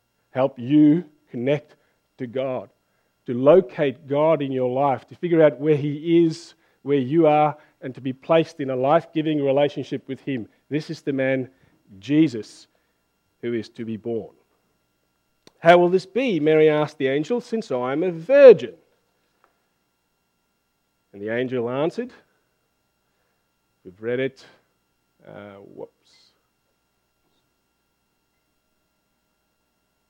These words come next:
"The Holy Spirit will come on you, the power of the Most High will overshadow you, and so the Holy One to be born will be called the Son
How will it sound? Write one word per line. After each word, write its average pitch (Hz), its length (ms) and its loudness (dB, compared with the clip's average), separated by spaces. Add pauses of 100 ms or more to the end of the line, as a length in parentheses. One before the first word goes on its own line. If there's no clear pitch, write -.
(340)
"The 113 80 -14
Holy 143 220 0
Spirit 185 280 0
will 170 140 -4
come 170 200 -6
on 170 160 0
you, 165 260 -4 (380)
the 101 80 -20
power 143 320 -2
of 135 80 -2
the 131 80 -6
Most 127 300 -10
High 127 220 -6
will 120 160 -8
overshadow 123 560 -8
you, 120 340 -8 (260)
and 104 140 -20
so 135 320 -6
the 127 100 -6
Holy 143 340 -4
One 127 240 -8
to 123 120 -18
be 127 100 -8
born 113 420 -8 (560)
will 110 120 -12
be 110 100 -10
called 107 360 -8
the 107 60 -16
Son 107 460 -12